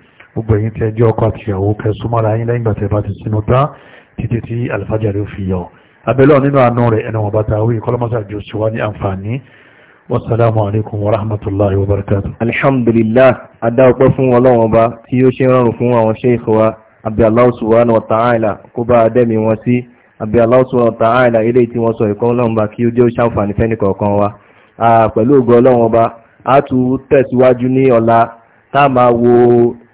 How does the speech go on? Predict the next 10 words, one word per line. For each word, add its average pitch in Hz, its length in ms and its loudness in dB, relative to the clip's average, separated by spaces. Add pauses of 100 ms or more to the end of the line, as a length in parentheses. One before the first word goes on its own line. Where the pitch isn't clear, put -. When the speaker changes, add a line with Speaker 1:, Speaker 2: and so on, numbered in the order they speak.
(800)
Speaker 2:
ọ̀rọ̀ 117 280 4 (220)
lórí 127 360 2
àwọn 123 220 4
wo 127 100 4
ló 135 120 4
ń 131 60 -2
pè 139 180 0
ní 120 160 0
alladhina 120 600 0
amanu. 117 480 2